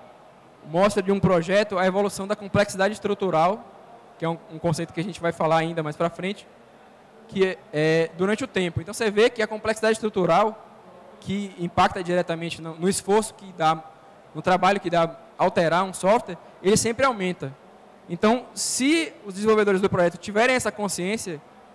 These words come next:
né, e saberem de que é, é, quais as consequências essa, essa métrica tem, e que ela sempre tá aumentando no seu projeto,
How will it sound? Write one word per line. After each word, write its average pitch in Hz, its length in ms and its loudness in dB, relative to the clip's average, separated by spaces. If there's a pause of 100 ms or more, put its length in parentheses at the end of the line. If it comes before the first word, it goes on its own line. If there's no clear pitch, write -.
(220)
né, 180 320 -2
e 202 60 -18
saberem 190 560 2
de 170 140 -14
que 185 180 0
é, 190 200 2
é, 208 60 4
quais 208 360 0
as 220 100 -2
consequências 185 580 -2
essa, 170 180 -2
essa 170 220 -6
métrica 175 320 -4
tem, 147 360 -6 (480)
e 160 80 -6
que 202 100 0
ela 202 160 4
sempre 226 320 0
tá 208 120 4
aumentando 196 500 0
no 185 80 -6
seu 180 100 -6
projeto, 180 520 0